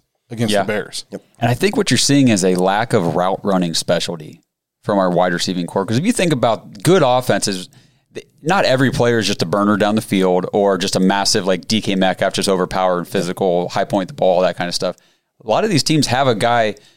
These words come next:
Speaker 2: that runs routes very well and creates separation just based on how he runs his routes, like Keenan Allen or guys like that. And that was Jarvis for us.
Speaker 3: Yep.
Speaker 2: Jarvis is a really good route runner. He, he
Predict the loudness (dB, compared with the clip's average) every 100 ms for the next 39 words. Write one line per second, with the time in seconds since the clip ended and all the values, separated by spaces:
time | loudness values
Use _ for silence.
0 | _ _ _ _ -2 2 2 2 0 0
1 | 0 0 0 0 2 2 2 2 0 -2
2 | -2 0 0 0 -2 0 -2 -2 -4 -2
3 | -2 -2 -4 -4 -2 0 -2 0 -2 -2
4 | 0 0 -2 -10 -10 -8 -6 -2 0 2
5 | 0 -2 -4 -6 -8 -14 _ _ _ _
6 | -2 0 0 2 2 2 2 2 0 2
7 | 0 2 0 -2 -4 -6 -12 -16 _ -10
8 | -10 _ -2 0 2 0 0 -2 -4 -2
9 | 0 2 2 2 2 0 -2 -4 -8 -12
10 | -16 -16